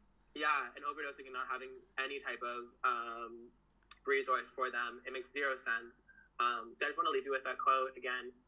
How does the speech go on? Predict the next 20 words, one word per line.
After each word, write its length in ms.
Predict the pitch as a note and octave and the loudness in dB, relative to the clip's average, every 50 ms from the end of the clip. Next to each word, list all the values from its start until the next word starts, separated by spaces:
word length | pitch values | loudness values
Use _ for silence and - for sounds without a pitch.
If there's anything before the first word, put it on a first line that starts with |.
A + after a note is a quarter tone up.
| _ _ - A#2+ | _ _ 4 6
Um, 240 | A#2+ A#2+ A#2+ A#2+ B2 | 6 6 6 4 0
he 20 | C3+ C3 | -4 -6
has 0 | |
a 80 | C3 | 0
podcast 460 | - - - B2 A#2+ B2 A#2 A2+ - - | 4 6 6 6 6 2 0 0 0 0
called 160 | - - A#2 | 0 0 0
We 100 | A#2+ A#2+ | 0 -4
the 100 | A#2+ B2 A#2 | -4 -4 -4
Unhoused, 540 | A2+ - - B2 A#2+ A#2 A#2+ A#2+ B2 - - | -4 0 2 4 6 6 6 4 2 -4 -10
which 60 | - | -12
I 80 | A2+ A2 | -10 -10
listen 220 | A#2 - - A#2+ A2+ | -10 -10 -12 -10 -6
to 180 | - - - | -4 -2 -2
on 120 | - - - - - | -2 -4 -4 -2 -2
Apple 160 | - - - - - | -2 -2 -4 -2 -2
Podcasts. 480 | - - - - C#3 C#3 C#3 - - - | -2 -2 0 0 0 0 0 -2 -8 -12
I'm 140 | B2 A#2+ B2 | -12 -10 -6
sure 140 | - C3+ | -2 -2
it's 60 | C3 C3+ | -2 -2
available 380 | B2+ C3 B2+ B2 B2 B2 A#2+ - | -2 -2 -2 -2 -4 -8 -10 -8